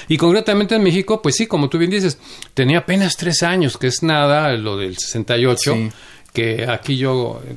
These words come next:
Speaker 1: más que decir la matanza de Tlatelolco, que sí, o sea, que sí fue, obviamente,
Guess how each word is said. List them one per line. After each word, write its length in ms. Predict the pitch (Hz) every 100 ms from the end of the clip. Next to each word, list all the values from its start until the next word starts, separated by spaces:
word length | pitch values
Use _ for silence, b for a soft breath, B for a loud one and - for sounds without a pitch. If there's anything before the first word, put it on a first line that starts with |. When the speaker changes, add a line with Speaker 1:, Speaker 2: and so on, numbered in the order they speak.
| -
Speaker 1:
más 260 | 139 160
que 140 | - 202
decir 340 | 156 - 165
la 100 | 165
matanza 540 | 143 123 135 135 - 131
de 360 | 110 90 85 82 _
Tlatelolco, 640 | - 104 123 120 123 190 185
que 80 | 101
sí, 320 | - 135 127
o 80 | 95
sea, 180 | 120 -
que 120 | 120
sí 160 | -
fue, 380 | 110 147 120 151 113
obviamente, 540 | 110 120 113 -